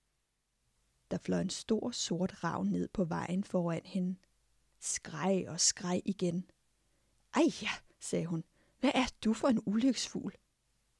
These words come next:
Hun kom forbi grøftegraverens hus. Der stod konen i døren, og så talte de sammen.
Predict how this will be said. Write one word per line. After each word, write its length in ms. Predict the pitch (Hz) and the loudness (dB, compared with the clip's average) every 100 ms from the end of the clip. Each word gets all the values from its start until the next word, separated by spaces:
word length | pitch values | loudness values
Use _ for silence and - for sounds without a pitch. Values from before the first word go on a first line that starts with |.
| _ _ _ _ _ _ _ _ _ _ | _ _ _ _ _ _ _ _ _ _
Hun 160 | 208 202 | 0 2
kom 180 | 196 | 2
forbi 340 | 185 175 - 285 | 2 0 0 0
grøftegraverens 840 | - 185 - - 220 180 175 - | 0 -2 -2 -4 0 0 -2 -4
hus. 340 | 226 269 - - _ _ _ _ _ _ _ _ | -6 -6 -12 -16 _ _ _ _ _ _ _ _
Der 100 | 285 | -2
stod 280 | 349 - 254 | 0 -2 -2
konen 440 | - 196 196 247 | 0 2 2 2
i 60 | 220 | 2
døren, 460 | 180 170 - 226 - _ _ _ _ | 2 0 -2 -4 -6 _ _ _ _
og 80 | 311 | -6
så 100 | - | -6
talte 460 | - 175 165 165 | -6 -4 -2 -4
de 120 | 196 214 | -4 -4
sammen. 440 | 180 160 190 185 | -2 -4 -6 -10